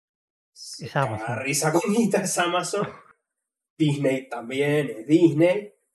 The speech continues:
Speaker 1: Eh, o sea, la mayoría de los otros son empresas que tienen otros ingresos que no solo sean ese servicio de streaming.
Speaker 2: Tiene que
Speaker 1: Netflix no.
Speaker 2: comprarla Elon Musk, esa es la solución a Netflix.
Speaker 1: <laughs> No le des ideas, porque la verdad que tiene la billetera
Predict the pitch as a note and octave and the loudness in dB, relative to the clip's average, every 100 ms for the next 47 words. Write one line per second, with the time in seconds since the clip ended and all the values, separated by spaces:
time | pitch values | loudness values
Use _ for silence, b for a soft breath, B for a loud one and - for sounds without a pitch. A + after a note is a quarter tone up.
0 | _ _ _ - A#2 G#2+ G#2 - _ _ | _ _ _ -12 -12 -12 -20 -20 _ _
1 | - A#2+ A2+ - _ _ - C3 B2+ B2+ | -10 -8 -8 -10 _ _ -10 -6 -4 -6
2 | - C#3 D#3 D3 C#3 C#3 C#3+ D#3+ - - | -8 -2 0 0 -2 -4 -6 -4 -4 -6
3 | - _ _ _ _ _ - _ - - | -14 _ _ _ _ _ -20 _ -12 -2
4 | C3+ C3 B2+ C3 C3+ C#3 - A#2+ - C3 | -2 -2 -6 -6 -4 -8 -10 -16 -12 -10
5 | C3+ C3+ C3+ C3+ _ _ _ _ - C3+ | -6 -6 -6 -12 _ _ _ _ -6 0
6 | D3 D3 D#3 D3 D#3 C#3+ D3 C#3+ D#3+ A#2+ | 0 0 -2 -2 -4 -4 -4 -4 -6 -8
7 | B2 - C3+ C3 - C#3 C#3 C#3 - - | -8 -4 -4 -4 -4 -4 -2 -4 -8 -10
8 | A#2+ A#2 B2 A2+ - A#2+ A2+ - C4+ G#3+ | -10 -10 -12 -10 -12 -12 -16 -10 0 4
9 | F3+ C#3 C#3+ C#3 E3+ D3+ B2+ B2 E3+ D3+ | 4 4 2 4 4 4 4 2 0 0
10 | C3+ B2+ - E3+ D3+ C#3 B2 - B2+ A2+ | 2 0 -2 -6 -4 -2 -2 -6 -10 -6
11 | C3+ B2 A#2 A2 A#2+ A#2 - F3 _ - | -2 -2 -2 -6 -8 -10 -14 -20 _ -12
12 | E3 A#3+ D#3 F#3 E3 - - - B2+ A#2+ | -8 -6 -2 2 2 2 -18 -14 -14 -6
13 | C#3 F3+ F3 F#3+ D#3+ D#3 G3+ E3+ C3 - | 0 2 2 0 0 2 2 2 -2 -4
14 | A#2 A#2 A#2 B2+ D3+ D3 C3+ C#3 B2 A#2+ | -6 -6 -6 -4 -4 -4 -6 -8 -6 -8
15 | A#2+ B2+ C#3 C3 A2+ G#2 | -10 -10 -8 -6 -6 -10